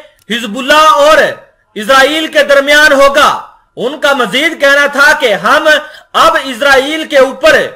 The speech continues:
कोई बड़ी कार्रवाई कर सकते हैं और इस बात की तस्दीक इजराइल के जो आईडीएफ के चीफ हैं उन्होंने भी की है कि हम इस वक्त security के लिहाज से बहुत कमजोर हो चुके हैं, हमारे दुश्मन हमारे ऊपर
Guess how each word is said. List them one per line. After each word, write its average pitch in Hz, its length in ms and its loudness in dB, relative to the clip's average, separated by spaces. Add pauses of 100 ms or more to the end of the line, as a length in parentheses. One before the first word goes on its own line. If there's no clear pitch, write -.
(260)
कोई 294 200 4
बड़ी 285 260 0
कार्रवाई 294 540 0
कर 294 160 0
सकते 294 380 -2
हैं 269 220 2 (380)
और 254 160 2
इस - 240 -6
बात 269 400 2
की 294 100 -8
तस्दीक 277 560 -4 (500)
इजराइल 277 600 -2
के 294 180 0
जो 277 120 0
आईडीएफ 294 480 0
के 294 120 -4
चीफ 302 440 -8
हैं 285 240 2
उन्होंने 277 500 0
भी 294 200 -4 (480)
की 277 160 -4
है 294 280 2
कि 285 180 -2
हम 285 320 0 (360)
इस 277 240 -12
वक्त 320 280 0
security 262 640 -2
के 311 140 -2
लिहाज 254 420 2
से 311 220 2
बहुत 294 460 0
कमजोर 277 420 2
हो 294 200 4
चुके 294 200 -4
हैं, 277 480 0 (180)
हमारे 240 360 2
दुश्मन 277 420 -2
हमारे 262 360 2
ऊपर 285 360 2